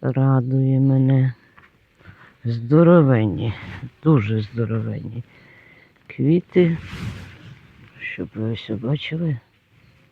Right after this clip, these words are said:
долоні моєї мало. Маленька трояндочка жовтого такого кольору.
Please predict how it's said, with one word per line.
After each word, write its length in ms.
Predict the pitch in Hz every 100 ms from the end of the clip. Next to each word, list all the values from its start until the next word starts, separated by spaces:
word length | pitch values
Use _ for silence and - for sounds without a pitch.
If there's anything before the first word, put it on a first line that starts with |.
| _ _ _ _ _ _
долоні 640 | 139 120 101 120 147 165 151
моєї 680 | 143 131 120 127 151 127 - _ _ _ _ _ _ _ _ _ _ _ _ _ 131
мало. 540 | 101 95 82 98 95 _ _ _ _ _ _ _ _ _ _ _ _ _ _ - - - - - - - - - - - - -
Маленька 580 | 139 - - - - - -
трояндочка 920 | - 73 82 78 85 85 - - 87 _ _ _ _ _ _ _ _ _ _ -
жовтого 400 | 87 - 82 87
такого 520 | - - - 85 104 -
кольору. 520 | - 196 156 127 123